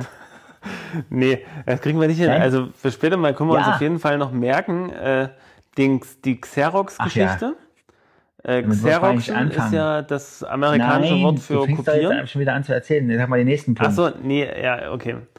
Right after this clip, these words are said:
Speaker 1: Nur, nur so als kleiner Cliffhanger.
Speaker 2: Ja, wunderbar.
Speaker 1: Ähm, ansonsten haben wir das Handy, die Ultimate Spider-Man haben wir besprochen. Spider-Verse wollten wir noch, aber das können wir
Speaker 2: Oh,
Speaker 1: auch noch mal
Speaker 2: geil.
Speaker 1: verschieben.
Speaker 2: Da freue ich mich auch schon drauf.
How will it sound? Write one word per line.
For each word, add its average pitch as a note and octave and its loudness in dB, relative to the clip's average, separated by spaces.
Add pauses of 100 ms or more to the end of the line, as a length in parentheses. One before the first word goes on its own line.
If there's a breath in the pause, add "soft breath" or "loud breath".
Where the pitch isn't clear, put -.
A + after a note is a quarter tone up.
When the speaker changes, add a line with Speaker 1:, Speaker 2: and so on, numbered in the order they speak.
(380 loud breath)
Speaker 1:
Nur, C#3 2
nur D3 2
so D3+ 2
als A2 -2
kleiner B2 0
Cliffhanger. B2 -2
Speaker 2:
Ja, F#2 2
wunderbar. G2 -6 (680 loud breath)
Speaker 1:
Ähm, B2+ 2 (400 loud breath)
ansonsten E3 0
haben D#3+ 0
wir D3+ 2
das - -12
Handy, F#3 -2 (120)
die - -8 (220)
Ultimate B2 0
Spider-Man D#3 0
haben D#3 0
wir C#3+ -4
besprochen. C#3 -4 (360 loud breath)
Spider-Verse D#3+ 2
wollten G3 2
wir G3 2
noch, G3 2
aber C#3+ 2
das C3 0
können D#3+ 0
wir D3 2
Speaker 2:
Oh, D3+ 0
Speaker 1:
auch - 2
noch D3 2
mal C#3+ 2
Speaker 2:
geil. F#3 0
Speaker 1:
verschieben. G3 -2
Speaker 2:
Da G2 -12
freue - -4
ich F#2 -6
mich G2 -8
auch G2+ -8
schon F#2+ -12
drauf. F#2 -18